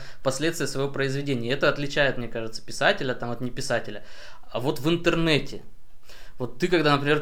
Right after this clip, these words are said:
пишешь, ты осознаешь последствия того, что то, что ты мо-, напишешь, оно, м, конечно, там подвигнет там людей худеть, не худеть, есть то, есть это, там, з-, заниматься диетой, не заниматься какой-то диетой.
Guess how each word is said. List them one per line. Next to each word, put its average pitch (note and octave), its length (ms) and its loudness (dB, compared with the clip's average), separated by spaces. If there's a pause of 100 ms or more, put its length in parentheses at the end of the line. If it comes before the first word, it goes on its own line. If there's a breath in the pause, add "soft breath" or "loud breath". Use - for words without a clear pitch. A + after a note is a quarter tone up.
пишешь, C#3 280 -2
ты C3 100 4
осознаешь C#3+ 440 2
последствия F#3 560 0
того, C#3 300 0
что C#3 480 0
то, D3+ 180 2
что D#3+ 160 -2
ты D3 160 -2
мо-, D3 240 -2
напишешь, C#3 880 0
оно, C#3+ 360 0
м, C#3 440 -6
конечно, C#3+ 480 0
там C3 220 0
подвигнет C#3 440 0
там B2 200 2
людей B2+ 400 0 (380 loud breath)
худеть, C#3 680 0
не D#3 100 0
худеть, B2+ 640 0
есть F3 380 2
то, D#3+ 200 4
есть D3+ 420 0
это, B2+ 1080 2
там, A#2+ 440 -2
з-, A#2+ 520 -6
заниматься C3+ 480 0
диетой, C3 420 0
не B2+ 120 0
заниматься C3+ 580 0
какой-то A#2+ 380 -4
диетой. A#2 460 -4